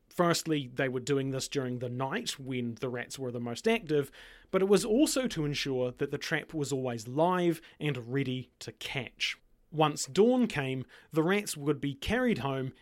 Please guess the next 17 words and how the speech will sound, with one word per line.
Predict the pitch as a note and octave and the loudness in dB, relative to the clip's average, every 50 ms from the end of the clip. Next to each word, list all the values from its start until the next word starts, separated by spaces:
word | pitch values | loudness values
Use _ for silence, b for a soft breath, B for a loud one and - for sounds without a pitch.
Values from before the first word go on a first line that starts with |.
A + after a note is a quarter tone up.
| b b | b b
and, | - C3+ C3 - - | -8 -8 -8 -8 -8
quote, | - - E3+ E3 E3 - - b b b - | 0 4 4 4 4 2 -6 b b b -14
"plucked | - - E3+ F#3 D#3+ - - - - - - _ - - | -6 -2 0 0 0 0 -4 -12 -14 -14 -14 _ -12 -10
as | C3+ C3 A#2 A#2 | -8 -8 -8 -8
birds | A#2 A#2 C3+ C#3+ D3+ D3+ C#3+ C3+ B2 A#2 - | -6 -2 0 2 2 2 0 0 -4 -8 -10
are | - C3 B2 A#2+ | -10 -10 -12 -12
plucked," | - - - B2+ A2+ - - _ - - - _ _ _ - | -14 -12 -12 -12 -12 -12 -16 _ -16 -16 -16 _ _ _ -12
end | D#3 B2+ B2 A2+ - - | -10 -10 -10 -10 -12 -10
quote. | - C3 A#2+ A2+ - - - - b b b b b b b | -8 -8 -8 -8 -10 -14 -20 -20 b b b b b b b
Which | b - | b -6
I | D3+ | -2
guess | D3+ F3+ E3+ - | 0 0 -2 -2
means | D#3+ D3 C3 B2 - | -4 -6 -6 -8 -8
just | - A#2+ G#2+ - _ _ _ _ _ _ _ - | -6 -6 -6 -6 _ _ _ _ _ _ _ -12
removing | C3 B2+ A#2+ B2 C3 D3+ E3+ E3+ G3 F3+ E3 - | -10 -10 -6 -2 2 2 2 2 2 0 0 -2
the | - B2+ A2 | -4 -6 -6
fur? | - - - - - B2+ C#3 F#3 B3 D4+ D#4+ | -8 -12 -14 -6 -4 -2 0 0 0 -2 -4